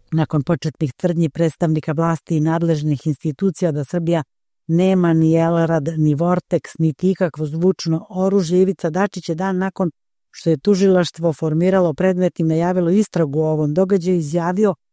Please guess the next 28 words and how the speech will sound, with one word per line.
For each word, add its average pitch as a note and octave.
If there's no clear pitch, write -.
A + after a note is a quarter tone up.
da D3+
policija E3+
nema F3
zvučni G3+
top, A3+
ali D#3+
da D3+
ima F3
uređaje F3
za C#3+
saopštavanje F#3
upozorenja E3
masama, F#3+
nešto D#3+
kao D#3+
jači D#3
megafon, G3
pa G#3
nekoliko F3+
sati F3
kasnije E3+
da D3+
mup E3+
ipak F3+
posjeduje E3
Elrad D#3
sto -
X, G3+